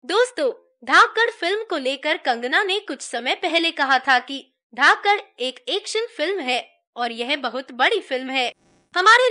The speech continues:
लिए यह एक ऐसी शैली में जाने जैसा है जो हिंदी फिल्मों में अभी तक नहीं है। मैं फिल्म में जासूस का किरदार निभा रही हूँ। दोस्तों, हम आपको बता दें कि सेंसर बोर्ड ने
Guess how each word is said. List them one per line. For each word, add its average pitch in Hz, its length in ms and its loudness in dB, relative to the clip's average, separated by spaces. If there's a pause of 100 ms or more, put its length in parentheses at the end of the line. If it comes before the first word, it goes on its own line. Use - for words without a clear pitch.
लिए 403 320 2
यह 262 220 -4
एक 320 300 -6
ऐसी 427 340 0
शैली 320 380 -2
में 320 160 -4
जाने 262 300 0
जैसा 269 340 0
है 269 340 -4 (220)
जो 247 140 -4
हिंदी 247 300 -6
फिल्मों 339 360 -4
में 311 300 -6
अभी 220 240 -6
तक 339 220 -2
नहीं 311 300 -4
है। 247 280 -8 (340)
मैं 247 100 -4
फिल्म 269 360 -6
में 381 200 -6
जासूस 254 560 -2
का 269 100 -2
किरदार 254 520 0
निभा 240 320 0
रही 269 260 -4
हूँ। 247 200 -8 (440)
दोस्तों, 453 460 2
हम 370 220 -2
आपको 254 320 4
बता 233 340 4
दें 359 240 0
कि 311 180 -10
सेंसर 359 560 -2
बोर्ड 320 420 -2
ने 247 260 -6